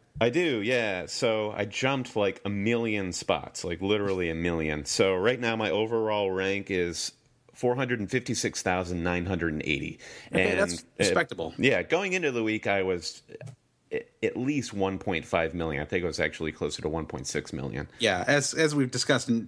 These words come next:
Speaker 2: every previous podcast, it's, it has not been the greatest start of the, to the year for either of us. <laughs> Uh, I jumped too. I jumped. I actually jumped one point two million spots, um, and I got up to seven hundred and twenty-one thousand.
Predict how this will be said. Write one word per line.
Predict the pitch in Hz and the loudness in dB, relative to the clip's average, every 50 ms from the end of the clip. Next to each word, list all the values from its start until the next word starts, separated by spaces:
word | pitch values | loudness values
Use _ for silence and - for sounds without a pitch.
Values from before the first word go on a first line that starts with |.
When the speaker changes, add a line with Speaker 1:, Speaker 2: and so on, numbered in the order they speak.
| - - | -6 2
Speaker 2:
every | - 139 135 120 120 117 101 | 4 4 4 4 2 -2 -2
previous | - - 123 113 113 107 107 | -2 0 0 2 2 0 0
podcast, | - - 107 98 - 98 92 92 - - | 2 0 0 2 2 0 0 0 0 -4
it's, | 95 - | -4 -4
it | 135 - 135 | 0 2 2
has | 127 123 | 2 4
not | 160 175 - | 2 2 2
been | 143 139 | 2 0
the | 131 120 | 0 2
greatest | 123 113 107 - | 2 2 0 2
start | - 113 107 101 | 0 0 2 2
of | 101 107 | 0 0
the, | 110 110 - - 131 | -2 -4 -4 -4 2
to | - 139 | 2 2
the | 104 104 110 | 2 2 0
year | 110 107 107 - | 0 0 0 0
for | - 117 | 0 -2
either | 107 104 107 101 | 0 2 2 2
of | 101 | 2
us. | 101 98 92 90 - - - | 0 0 0 -2 -4 -6 -6
<laughs> | - - - - - - - - - | -10 -12 -12 -12 -14 -14 -12 -2 0
Uh, | 123 117 113 107 - | 2 2 2 2 4
I | - 160 202 208 | 4 4 4 4
jumped | 202 220 202 170 143 - | 2 2 2 2 -2 0
too. | - 175 147 123 | 2 4 4 4
I | 123 | 2
jumped. | 127 147 139 131 139 | 2 2 0 2 2
I | 143 160 | 2 2
actually | 180 175 - 139 | 2 0 0 0
jumped | 143 127 - 120 | 0 0 2 2
one | 117 123 135 | 2 2 2
point | 131 - 127 120 - - - | 2 0 0 0 0 -2 -4
two | - - 170 156 | -2 0 2 2
million | 143 110 95 92 87 82 | 2 2 2 2 0 0
spots, | 82 - 92 85 82 85 85 - - - - - - - - - - - _ - | 0 2 2 2 2 0 0 0 0 -2 -2 -4 -12 -20 -20 -20 -20 -20 _ -2
um, | - 107 104 95 92 92 92 92 - - - | 2 2 4 4 4 2 0 0 -2 -2 0
and | 117 107 104 | 2 2 4
I | 104 110 | 2 2
got | 113 113 | 2 0
up | 110 107 | 0 0
to | - - - - - 117 104 98 | -2 -4 -2 0 2 2 2 4
seven | - - 123 117 117 | 4 4 4 4 4
hundred | 107 107 107 107 92 | 2 2 0 2 2
and | 98 92 | 0 -2
twenty-one | - - - 104 98 95 92 92 87 87 82 | -2 2 2 2 4 4 2 2 2 2 4
thousand. | - 82 80 80 - - 87 87 | 2 2 2 2 -2 -4 -4 -6